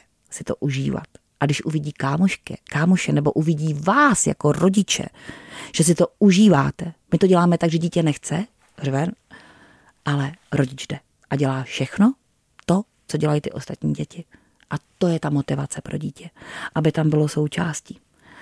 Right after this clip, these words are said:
eh, eh, a toho všeho, co tam je a bylo s rodičem. Takže, eh, je to těžké někdy, protože ty děti fakt to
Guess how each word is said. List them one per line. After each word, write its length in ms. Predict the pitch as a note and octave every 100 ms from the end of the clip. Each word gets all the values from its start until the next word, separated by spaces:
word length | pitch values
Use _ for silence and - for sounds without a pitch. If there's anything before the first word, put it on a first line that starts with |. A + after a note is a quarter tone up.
| - - -
eh, 40 |
eh, 480 | D3+ D3 C#3+ C#3+ D3 -
a 280 | D#3 - C#3
toho 200 | D3+ D3+
všeho, 340 | - D#3 D3
co 100 | -
tam 180 | - D3
je 140 | C#3+ -
a 80 | -
bylo 220 | C#3+ C#3+
s 80 | C#3
rodičem. 640 | D3 D3 D3+ D3 - C#3+ D3+ - - - - -
Takže, 300 | D3 C#3+ D3
eh, 460 | D3 - _ - D3+ C#3 C3+ _ -
je 140 | E3+
to 120 | F3
těžké 500 | F3+ D3+ - - C#3 - -
někdy, 240 | D3 C#3
protože 340 | C3 C#3 C3+ D3
ty 100 | C#3
děti 240 | C3+ C3+ - _ -
fakt 240 | - D3 -
to 160 | -